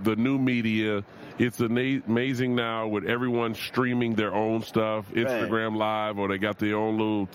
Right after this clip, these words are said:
Speaker 1: YouTube
Speaker 2: Everyone's
Speaker 1: channel.
Speaker 2: got a show. My dog.
Speaker 1: Every, everybody has something. And it's amazing to me, like, you walk around here and, like you said, it's, it's like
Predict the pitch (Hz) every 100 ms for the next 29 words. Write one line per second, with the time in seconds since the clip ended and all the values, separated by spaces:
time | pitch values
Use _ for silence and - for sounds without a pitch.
0 | - - 92 123 117 123 117 113 98 -
1 | 156 202 120 113 113 110 139 131 143 147
2 | 165 175 104 78 147 156 160 160 - 143
3 | 147 160 147 139 135 123 127 120 - 139
4 | 123 - 87 - - 120 127 117 120 131
5 | 156 165 135 123 123 120 127 120 110 104
6 | 120 131 127 123 123 117 113 123 117 110
7 | 92 - - - 123 127 120 135 117 104
8 | - - - 101 123